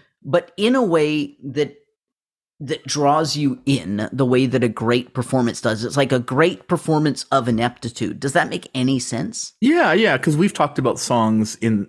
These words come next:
Speaker 2: in this, in the past on the podcast about songs that have that, that are so great because of it.
Speaker 1: Mm-hmm.
Speaker 2: Um, what I would say about the
Speaker 1: Louis.
Speaker 2: Y-, yeah, well, yeah, there you go. Yeah, exactly. Um, the ineptitude in this song, app-, I, you know what? It's weird that I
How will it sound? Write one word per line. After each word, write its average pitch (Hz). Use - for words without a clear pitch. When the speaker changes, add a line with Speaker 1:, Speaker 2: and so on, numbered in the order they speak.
Speaker 2:
in 104
this, 123
in 139
the 110
past 135
on 131
the 117
podcast 107
about -
songs 110
that 110
have 107
that, 110
that 151
are 147
so 180
great 156
because 117
of 95
it. 85
Speaker 1:
Mm-hmm. 175
Speaker 2:
Um, 127
what 180
I 285
would 269
say 220
about 190
the 170
Speaker 1:
Louis. -
Speaker 2:
Y-, 185
yeah, 185
well, 180
yeah, 202
there 165
you 135
go. 170
Yeah, 143
exactly. 107
Um, 131
the 185
ineptitude 262
in 254
this 220
song, 196
app-, -
I, 165
you 170
know 214
what? 247
It's -
weird 196
that 170
I 151